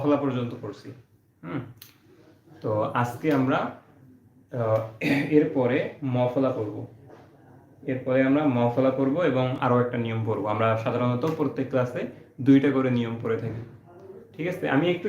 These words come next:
সময় নিতেছি তোমাদের যুক্ত হওয়ার জন্য, আমি একটু সময় নিতেছি তোমাদের যুক্ত হয়ে যাওয়া। আচ্ছা, তো শুরুতেই যেটা বলে রাখি,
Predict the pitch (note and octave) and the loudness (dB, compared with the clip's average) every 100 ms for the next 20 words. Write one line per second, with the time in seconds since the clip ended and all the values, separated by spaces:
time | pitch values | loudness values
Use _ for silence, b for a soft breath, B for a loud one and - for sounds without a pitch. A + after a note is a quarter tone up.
0 | - E3 E3 D#3+ D#3 E3 D#3+ C#3+ D#3 C3 | -4 0 2 2 0 0 0 2 2 2
1 | B2+ - B2+ A2+ A2 C3+ B2+ B2 _ - | 0 2 2 2 0 -4 -10 -12 _ -20
2 | - b b b - C#3 C3+ C#3 - F3 | -20 b b b -12 -4 -2 -2 -2 0
3 | E3+ C#3+ C3+ C#3 C#3 C#3+ E3 D#3 C#3 C3+ | 0 0 0 0 -2 -2 -2 0 0 0
4 | C#3 C3+ - _ B2+ B2+ B2 C3 C3 B2 | -2 -4 -10 _ -6 -2 -2 -2 2 2
5 | A2+ A2 G#2+ _ _ _ _ _ _ _ | 2 0 -2 _ _ _ _ _ _ _
6 | _ _ _ _ - - _ _ _ - | _ _ _ _ -20 -20 _ _ _ -6
7 | B2 - A2 - - - - - - - | -6 -6 -10 -12 -16 -18 -20 -20 -20 -20
8 | - - - _ _ _ _ - _ _ | -20 -20 -20 _ _ _ _ -20 _ _
9 | D3+ D3+ _ _ _ _ _ _ _ _ | -20 -20 _ _ _ _ _ _ _ _
10 | _ _ _ C3+ D#3+ E3 F#3 F3+ D#3 D#3 | _ _ _ -4 -2 0 0 0 4 4
11 | C#3+ D3 C3+ - | 6 6 4 2